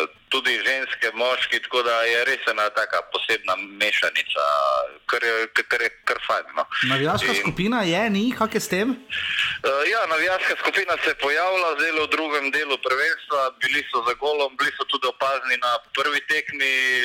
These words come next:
Speaker 1: ko so, mislim, da jih je tudi kamera večkrat ujela,
Speaker 2: Mhm.
Speaker 1: nekaj bobnov, mi-, mislim, da so tudi eno dimno bombo zakurili.
Speaker 2: Mhm.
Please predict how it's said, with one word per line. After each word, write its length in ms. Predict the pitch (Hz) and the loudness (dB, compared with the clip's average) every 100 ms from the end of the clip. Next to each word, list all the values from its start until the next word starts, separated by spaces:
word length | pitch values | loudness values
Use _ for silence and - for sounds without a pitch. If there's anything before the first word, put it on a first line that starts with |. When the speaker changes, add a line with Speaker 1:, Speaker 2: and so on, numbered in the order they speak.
| 120 - - | -2 -8 -20
Speaker 1:
ko 180 | - 123 117 | -4 -2 0
so, 180 | 135 127 120 | 0 2 0
mislim, 260 | 117 117 - | 0 -2 -2
da 60 | 110 | -2
jih 100 | - | 0
je 100 | 107 | -2
tudi 180 | 110 | 0
kamera 360 | - 113 104 95 | 0 0 0 0
večkrat 460 | 95 101 - 92 - | 2 0 0 -2 0
ujela, 360 | 107 117 110 104 | 0 2 2 0
Speaker 2:
Mhm. 120 | 101 | 0
Speaker 1:
nekaj 300 | - 170 95 | 0 0 -2
bobnov, 440 | - 120 117 110 107 | -2 -2 0 0 0
mi-, 200 | 110 104 | -2 -4
mislim, 280 | 110 113 - | -2 -4 -2
da 80 | 104 | -2
so 120 | - | 0
tudi 200 | 117 110 | 0 0
eno 220 | 104 104 | 2 0
dimno 380 | - - - 98 | 2 0 2 0
bombo 400 | 113 120 117 107 104 98 90 - 95 | 2 0 2 2 2 0 -4 -8 -2
zakurili. 640 | 104 - 117 110 98 95 - - | -2 -2 0 2 2 2 0 0
Speaker 2:
Mhm. 240 | - 117 | 0 -2